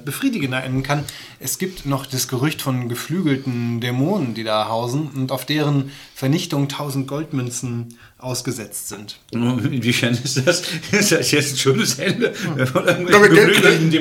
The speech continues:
Speaker 2: Dämonen getötet
Speaker 1: Na,
Speaker 2: hat?
Speaker 1: das werden wir gleich
Speaker 3: Und wenn wir
Speaker 1: sehen.
Speaker 3: da reinkommen und dann, um, ums Überleben kämpfen müssen und dann rauskommen mit einer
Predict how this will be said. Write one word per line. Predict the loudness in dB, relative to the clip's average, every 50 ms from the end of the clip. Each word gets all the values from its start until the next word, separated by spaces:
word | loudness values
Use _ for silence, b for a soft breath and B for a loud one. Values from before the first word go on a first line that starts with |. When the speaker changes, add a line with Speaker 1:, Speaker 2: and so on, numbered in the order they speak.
| 4
Speaker 2:
Dämonen | 4 2 2 2 -2
getötet | -4 -4 -2 -2 -2 0 2 4
Speaker 1:
Na, | 6 8
Speaker 2:
hat? | 8 6
Speaker 1:
das | 6 6
werden | 4 4 6
wir | 4 4
gleich | 4 4 4 4 2 4
Speaker 3:
Und | 6
wenn | 8 8
wir | 8
Speaker 1:
sehen. | 8 8 8
Speaker 3:
da | 8
reinkommen | 8 6 6 6 6 6 6 6 4
und | 4 6
dann, | 6 6 6
um, | 6 4
ums | 6 8 8 8 8 6 6 6
Überleben | 6 8 8 8 8 6 4
kämpfen | 2 2 0 0 0 0
müssen | -2 0 0 4
und | 4
dann | 6 6
rauskommen | 6 8 8 8 8 8 8 6 6 6
mit | 6 2 0 -2 -4 -4 2 4
einer | 4 4 6 4 2 0